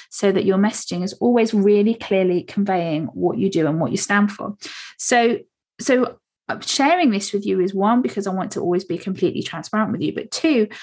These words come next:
I want to just kind of lovingly say to you guys,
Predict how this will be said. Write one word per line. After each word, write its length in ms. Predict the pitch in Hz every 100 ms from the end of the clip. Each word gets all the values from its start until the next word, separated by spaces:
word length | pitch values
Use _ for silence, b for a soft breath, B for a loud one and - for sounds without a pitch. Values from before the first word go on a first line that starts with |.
| B B -
I 60 | 254
want 260 | 294 320
to 120 | -
just 200 | 254 247
kind 260 | - 233 220
of 100 | 214
lovingly 460 | 214 226 226 214 208
say 220 | 208 196
to 120 | 202
you 220 | 208 269
guys, 500 | 277 147 160 170 -